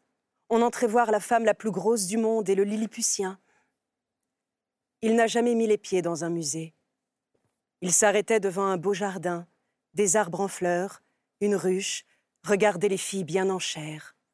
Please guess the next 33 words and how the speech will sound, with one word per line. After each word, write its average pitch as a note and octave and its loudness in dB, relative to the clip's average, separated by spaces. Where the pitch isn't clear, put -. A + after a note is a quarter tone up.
Il A3+ 2
admirait B3 4
les A#3+ 0
constructions - -2
immenses, A3+ 0
les A3 2
grands G#3+ 0
travaux A3+ 0
modernes, F#3 0
le G3 2
pont G#3+ 0
de G3 0
Tancarville. E3+ -6
Il G3 0
aimait F#3+ 4
la F#3 6
musique F3 -2
de F3+ 0
cirque, - -4
les G3 2
promenades G#3 2
en F#3+ 4
voiture G3 -2
dans F3 -2
la F3 0
campagne. E3 -6
C'est-à-dire A#3+ 0
qu'en A3 -2
parcourant B3 -2
des F#3 -4
yeux B3 0
les G3 -2
champs, G#3+ -4